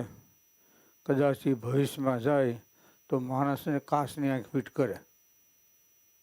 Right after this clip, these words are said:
શું કામે? બહારથી સારું દેખાય કે ભાઈ આ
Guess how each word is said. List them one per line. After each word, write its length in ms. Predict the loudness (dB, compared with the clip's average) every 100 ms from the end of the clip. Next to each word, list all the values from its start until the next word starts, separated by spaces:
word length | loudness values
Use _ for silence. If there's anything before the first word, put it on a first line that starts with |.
| _ _ _ _ _ _ _ _ _ _ -6
શું 180 | -2
કામે? 300 | 0 0 0 -4 -8 _ _ _ _ _ _ _ _ _ _ _
બહારથી 380 | 2 2 4 -2
સારું 340 | 2 0 0 0
દેખાય 340 | 0 -2 -4 _ _ _ _ _ _ _ _ _ _ _ _ _ _
કે 160 | -2 0
ભાઈ 240 | 0 0
આ 240 | 0 0